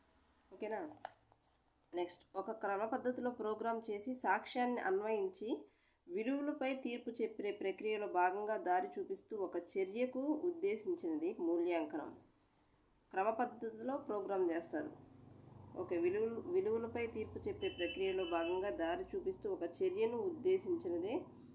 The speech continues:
మూల్యాంకనం. మూల్యాంకనం అవిరళ ప్రక్రియ, అంటే ఎప్పుడు జరుగుతూనే ఉంటుంది. విద్యా విధానంలో అంతర్భాగమై విద్యా లక్ష్యాలన్నిటిలో సన్నిహిత సంబంధం కలిగి ఉంటుంది. విద్యా విధానంలో అంతర్భాగం ఎప్పుడు, ప్రతిసారి, మ-, మూల్యాంకనం జరుగుతూనే ఉంటుందన్నమాట.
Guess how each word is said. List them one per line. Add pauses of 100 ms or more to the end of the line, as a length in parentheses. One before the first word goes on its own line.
(160)
మూల్యాంకనం. (360)
మూల్యాంకనం (120)
అవిరళ
ప్రక్రియ,
అంటే
ఎప్పుడు
జరుగుతూనే
ఉంటుంది. (600)
విద్యా
విధానంలో
అంతర్భాగమై
విద్యా
లక్ష్యాలన్నిటిలో
సన్నిహిత
సంబంధం (600)
కలిగి
ఉంటుంది. (400)
విద్యా
విధానంలో
అంతర్భాగం
ఎప్పుడు,
ప్రతిసారి, (300)
మ-,
మూల్యాంకనం
జరుగుతూనే
ఉంటుందన్నమాట.